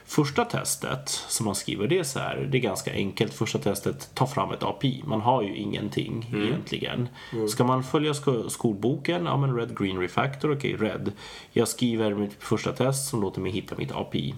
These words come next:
Speaker 2: Mhm.
Speaker 1: Jättebra. Vad är nästa test, liksom?
Speaker 2: Ja, jag vet inte.
Speaker 1: Nej, och det, det, du är inte ensam om det,
Speaker 2: Nej,
Speaker 1: liksom.
Speaker 2: okej.
Speaker 1: Nej, men precis.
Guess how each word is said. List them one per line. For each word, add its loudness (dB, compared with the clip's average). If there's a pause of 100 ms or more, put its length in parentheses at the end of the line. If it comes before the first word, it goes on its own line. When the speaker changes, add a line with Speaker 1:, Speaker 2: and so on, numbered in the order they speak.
(140)
Speaker 2:
Mhm. -2
Speaker 1:
Jättebra. 0 (640)
Vad 2
är 2
nästa 0
test, -6
liksom? -6 (340)
Speaker 2:
Ja, 0 (260)
jag -4
vet -2
inte. 0 (380)
Speaker 1:
Nej, 4
och 0
det, 4
det, 4
du 4
är 6
inte 2
ensam 4
om 0
det, 2
Speaker 2:
Nej, 4
Speaker 1:
liksom. 4
Speaker 2:
okej. 4
Speaker 1:
Nej, 4
men 2
precis. 2